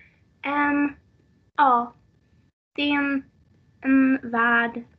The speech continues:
där kvinnor plötsligt får en makt att, ehm, de har någon slags kraft, eller de kan typ stöta folk med elektricitet. Och det låter typ jätte-, jättetöntigt, men,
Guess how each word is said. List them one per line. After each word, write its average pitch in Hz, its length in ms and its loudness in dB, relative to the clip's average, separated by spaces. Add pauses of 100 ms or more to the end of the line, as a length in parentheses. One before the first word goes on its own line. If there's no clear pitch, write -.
där 226 340 2
kvinnor 226 560 -6 (480)
plötsligt 247 480 -10
får 233 240 0
en 220 360 -2 (360)
makt 254 460 -4 (400)
att, - 440 -12
ehm, 226 400 -6 (1300)
de 254 140 0
har 277 120 2
någon 247 120 0
slags - 480 -6 (600)
kraft, - 340 -2 (400)
eller 233 300 -8 (320)
de 262 120 -4
kan 269 180 -2
typ 254 200 -4
stöta 269 640 -4
folk 214 200 -6
med 226 80 -12
elektricitet. 233 720 -16 (400)
Och 240 100 -8
det 285 120 -2
låter 254 300 -4
typ 233 180 -8
jätte-, 240 460 -10
jättetöntigt, 254 800 -6
men, 226 180 -2